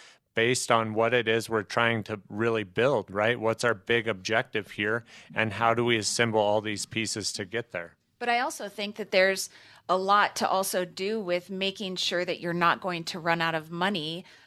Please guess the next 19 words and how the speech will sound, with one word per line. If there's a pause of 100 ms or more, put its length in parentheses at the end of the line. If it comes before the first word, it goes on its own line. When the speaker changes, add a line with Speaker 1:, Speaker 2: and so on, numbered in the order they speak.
(140)
Speaker 2:
Uh,
how
are
you
invested,
right?
So
again,
this
all
comes
down
to (340)
the
income
that
you
need
it,